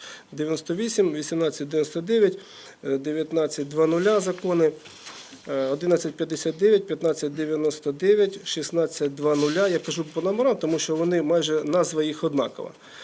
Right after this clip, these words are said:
Чотирнадцять шістдесят чотири, чотирнадцять шістдесят п'ять. Це вісім законів, які сьогодні пропонуються, е, пропонують, ну, якби реально почати вже децентралізацію.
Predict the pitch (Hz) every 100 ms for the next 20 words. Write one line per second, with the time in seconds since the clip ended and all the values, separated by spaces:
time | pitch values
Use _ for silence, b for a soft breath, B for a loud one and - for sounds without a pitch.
0 | B B - 165 190 175 170 151 160 165
1 | - 170 220 190 143 151 160 165 - 143
2 | 156 - 156 - 123 - B B B -
3 | 151 175 160 143 156 214 190 151 - -
4 | 143 143 170 165 151 151 139 - 147 147
5 | 165 170 156 139 156 143 - - _ _
6 | _ _ _ 131 135 131 131 127 - 147
7 | 156 156 170 175 151 - B B B B
8 | B B - - 143 160 147 110 B B
9 | B B B B B B _ _ _ _
10 | - 143 151 156 156 165 185 165 143 135
11 | 143 135 135 123 120 123 120 127 123 131
12 | 123 120 113 -